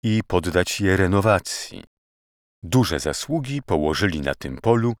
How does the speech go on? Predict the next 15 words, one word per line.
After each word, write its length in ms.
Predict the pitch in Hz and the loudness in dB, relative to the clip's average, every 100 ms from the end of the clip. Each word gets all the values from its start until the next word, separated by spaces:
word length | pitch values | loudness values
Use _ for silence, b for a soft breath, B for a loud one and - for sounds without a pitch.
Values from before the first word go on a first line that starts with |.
| _ - | _ -12
w 80 | 87 | -8
latach 400 | 98 - 64 - | -6 -4 -4 -2
sześćdziesiątych 1000 | 101 76 - 69 - 87 82 85 80 - _ _ - | -2 -2 -6 -4 0 0 -2 -6 -8 -12 _ _ -8
harcerze 800 | - 95 85 - 156 127 127 127 | 0 0 0 0 0 0 0 -2
ze 240 | 87 87 82 | -2 -2 -2
szczepu 600 | - - 110 - 92 92 | -2 0 -2 0 -4 -4
Z 240 | 80 95 - | -2 -2 -2
H 180 | - - | -4 -2
P 160 | - 90 - _ - | 0 -2 -2 _ -8
Makusyny 1000 | 80 - - - 76 - 87 69 69 73 - _ | 0 0 0 -8 -4 -4 -2 -4 -4 -6 -8 _
z 320 | 95 82 90 87 | -6 -4 -4 -2
Zielonej 500 | 85 123 69 69 82 | 0 2 0 -2 -4
Góry. 320 | 64 53 - _ _ _ _ _ _ _ - | -6 -14 -18 _ _ _ _ _ _ _ 0
Podczas 440 | 113 - 76 - | 0 0 -6 -4
wakacji 760 | - 62 - 104 - - 135 | -6 -2 2 2 2 -6 -6